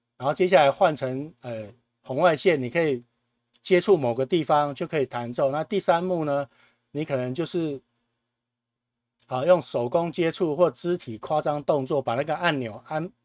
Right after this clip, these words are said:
安排在你的胳肢窝，安排在你的大腿内侧，所以他要弹出这个音，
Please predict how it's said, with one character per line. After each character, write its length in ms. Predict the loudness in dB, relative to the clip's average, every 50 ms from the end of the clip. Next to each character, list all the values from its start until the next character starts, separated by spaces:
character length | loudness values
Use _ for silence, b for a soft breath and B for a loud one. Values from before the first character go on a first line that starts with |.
| _ _ _ _
安 180 | 0 0 0 0
排 220 | 2 2 2 4
在 320 | 6 8 8 8 8 6 2 _ _ _ _ _ _ _ _ -10
你 100 | -6 -2
的 120 | -2 -2
胳 220 | 4 8 8 8 8
肢 180 | 8 4 2
窝， 380 | 4 4 4 4 2 2 0 -6 _ _ _ _
安 180 | 0 2 2 4
排 160 | 4 2 4
在 180 | 6 6 4 4
你 140 | 4 2
的 100 | 0 2
大 200 | 4 6 6 6
腿 160 | 6 2 0 2
内 200 | 2 2 2 2
侧， 240 | 2 0 0 2
所 140 | 0 0 0
以 180 | 0 0 0 -4
他 180 | -4 -4 -2 0
要 100 | 0 0
弹 240 | 2 0 0 0 0
出 140 | 0 -2
这 100 | 0 0
个 140 | 0 -2 -2
音， 340 | 0 0 0 0 0 -2